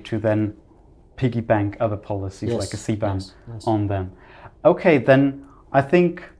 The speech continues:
Speaker 1: unless there is any final remarks you would like to make?
Speaker 2: I mean, uh, let's see how it evolves, uh,
Speaker 1: Mm.
Speaker 2: in the coming months, and, uh,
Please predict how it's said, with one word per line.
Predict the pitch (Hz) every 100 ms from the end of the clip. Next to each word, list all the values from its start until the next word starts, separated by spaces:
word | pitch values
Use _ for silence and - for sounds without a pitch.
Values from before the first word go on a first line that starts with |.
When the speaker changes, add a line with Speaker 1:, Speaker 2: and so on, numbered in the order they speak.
| -
Speaker 1:
unless | 139 151 151
there | 156 147
is | 135
any | 151 147 135 131
final | - 160 160 135
remarks | 139 139 185 202 190
you |
would | 156 156
like | 147 135
to | 147
make? | 139 196 - - - - - - -
Speaker 2:
I |
mean, | 180 190 160
uh, | 170 170 160
let's | 170 170
see | - 185 165
how | 160
it | 151
evolves, | 143 117 165 160 110 131
uh, |
Speaker 1:
Mm. | 127 117
Speaker 2:
in | 131
the |
coming | 127 147 127 120 135
months, | 190 202 - 135
and, | 131 123
uh, | 120 120 117